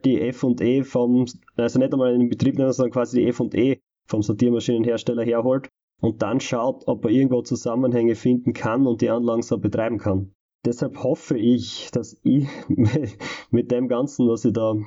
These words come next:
beweisen möchte, schon Zusammenhänge vorgeben kann, dass man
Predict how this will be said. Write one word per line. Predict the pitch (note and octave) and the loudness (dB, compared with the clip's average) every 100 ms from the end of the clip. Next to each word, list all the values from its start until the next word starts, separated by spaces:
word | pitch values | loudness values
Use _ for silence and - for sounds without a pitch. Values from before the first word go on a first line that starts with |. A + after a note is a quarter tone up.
| - | -4
beweisen | G#2+ G#2+ B2+ B2+ G#2+ | 0 0 0 2 2
möchte, | G#2+ G#2 C#3 C#3+ _ _ _ - | 2 2 -2 -2 _ _ _ -14
schon | - B2 B2+ C3+ B2 - _ - | -4 0 2 2 0 -4 _ -14
Zusammenhänge | - A#2+ B2 A#2+ B2 A#2+ A2 | -6 -4 -2 -2 -2 0 0
vorgeben | G#2 A#2+ C3 C3+ G#2+ G#2 | 0 0 0 0 2 2
kann, | G#2 A2+ A2+ D3 - _ _ | 2 -2 0 -2 -4 _ _
dass | - A2+ - | -4 -4 0
man | A#2+ A2+ A2+ - | 0 0 -4 -8